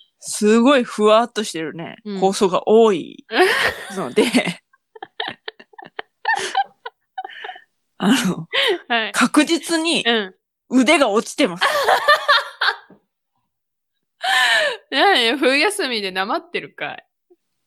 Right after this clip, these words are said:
Speaker 2: いや、でもサーティエイト、まあまあまあまあまあまあ、そんな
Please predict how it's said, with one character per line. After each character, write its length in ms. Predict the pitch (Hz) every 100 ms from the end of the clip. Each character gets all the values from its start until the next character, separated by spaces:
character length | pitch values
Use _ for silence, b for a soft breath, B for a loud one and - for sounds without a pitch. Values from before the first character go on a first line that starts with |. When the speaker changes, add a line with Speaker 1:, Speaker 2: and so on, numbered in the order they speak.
| _ B B _
Speaker 2:
い 60 | 202
や、 120 | 190
で 100 | 180
も 120 | 175
サ 120 | 180
ー 60 | 175
テ 100 | 180
ィ 20 |
エ 40 | 180
イ 20 |
ト、 120 | 294
ま 140 | 202
あ 20 | 180
ま 120 | 170
あ 20 |
ま 100 | 170
あ 20 |
ま 140 | 170 -
あ 20 |
ま 140 | -
あ 20 | -
ま 60 |
あ、 20 | 180
そ 160 | 196
ん 140 | 202 202
な 360 | 196 190 -